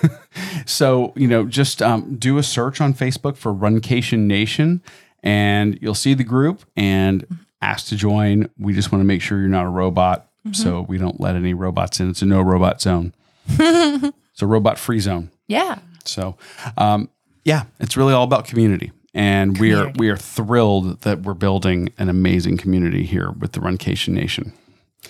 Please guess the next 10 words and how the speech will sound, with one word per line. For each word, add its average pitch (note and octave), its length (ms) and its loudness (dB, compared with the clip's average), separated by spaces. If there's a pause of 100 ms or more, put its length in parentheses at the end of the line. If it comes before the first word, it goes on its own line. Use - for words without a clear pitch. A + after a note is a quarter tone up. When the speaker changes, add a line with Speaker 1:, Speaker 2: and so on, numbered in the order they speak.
(960)
Speaker 1:
Lastly, A2 800 -2 (1300)
Speaker 2:
we're C4 180 2
looking F4 420 0
forward E4+ 600 2
to C#4+ 100 -4
twenty C#4 420 -6
twenty-three. C4 720 -6
Shh. - 720 -10
Speaker 1:
I A#2 40 2
know. A#2+ 160 4